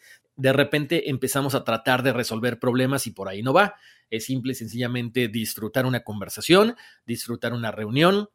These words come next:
dejar a un lado el celular, disfrutar una película. Ese es el arte de la meditación, meditar, o sea, estar presentes en el momento en el que vivimos. Bueno, chéquenlo, les va a gustar. Y como les decía, estamos por acá muy contentos con nueva bibliografía en la página de internet.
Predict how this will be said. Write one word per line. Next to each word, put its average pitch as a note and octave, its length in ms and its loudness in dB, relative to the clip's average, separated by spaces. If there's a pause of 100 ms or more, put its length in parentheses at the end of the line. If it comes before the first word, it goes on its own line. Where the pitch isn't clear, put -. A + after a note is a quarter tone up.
(100)
dejar A#2+ 240 -4
a A#2+ 40 -2
un A#2+ 100 -2
lado A2+ 140 0
el A2 80 -4
celular, C#3+ 600 0
disfrutar A#2 420 -6
una A#2 160 -6
película. A2 440 -6
Ese E3 240 -4
es F#3 80 -4
el F3 100 0
arte E3+ 260 -2
de D3 120 0
la C#3+ 80 2
meditación, C#3 580 0 (300)
meditar, A#2+ 580 0
o G#2 60 -10
sea, A2+ 140 -4
estar D3+ 520 -2
presentes C3+ 640 -2
en A2+ 140 -10
el G#2+ 80 -8
momento A2 340 -6
en A2 80 -6
el G2+ 80 -12
que A2 80 -8
vivimos. A2 500 -2 (320)
Bueno, A#2+ 280 0 (320)
chéquenlo, A#3+ 640 8
les B2 180 -2
va C#3 60 2
a - 20 4
gustar. G3+ 560 4 (280)
Y G#3+ 260 4
como F#3+ 240 6
les D#3+ 160 4
decía, D#3 500 4 (400)
estamos D3 300 0
por C3+ 120 2
acá C#3+ 160 4
muy D#3 140 6
contentos D#3 440 2
con C3+ 140 4
nueva D#3+ 280 4
bibliografía F3+ 1080 6
en D3 80 4
la A#2+ 160 2
página C3+ 320 0
de A#2+ 60 2
internet. B2 520 -2